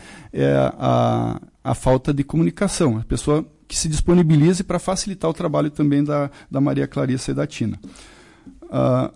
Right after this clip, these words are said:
outro, outro exemplo que eu quero citar também, que eu fiquei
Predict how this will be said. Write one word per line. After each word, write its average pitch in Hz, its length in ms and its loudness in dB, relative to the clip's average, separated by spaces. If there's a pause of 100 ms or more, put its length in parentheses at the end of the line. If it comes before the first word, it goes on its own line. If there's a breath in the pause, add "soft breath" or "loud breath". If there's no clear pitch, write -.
(140)
outro, 165 500 2
outro 147 260 2
exemplo 151 340 4
que 147 100 -2
eu 139 60 2
quero 135 220 0
citar 135 340 -2
também, 135 300 2
que 143 80 -6
eu 131 40 -6
fiquei 127 460 0